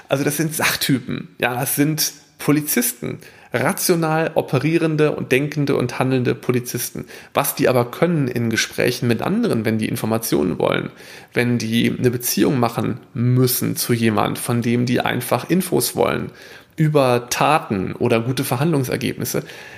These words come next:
Ja, Leute, dann kann ich euch doch sagen, was die können.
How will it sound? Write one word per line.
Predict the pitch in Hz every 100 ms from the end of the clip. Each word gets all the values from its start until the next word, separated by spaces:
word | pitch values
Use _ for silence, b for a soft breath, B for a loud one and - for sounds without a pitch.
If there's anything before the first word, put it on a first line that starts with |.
| B B
Ja, | 95 92
Leute, | 98 104 107
dann | 107
kann | 131
ich | 143
euch | 123
doch | 120
sagen, | 123 127 131
was | 120
die | - 120
können. | - 202 131 -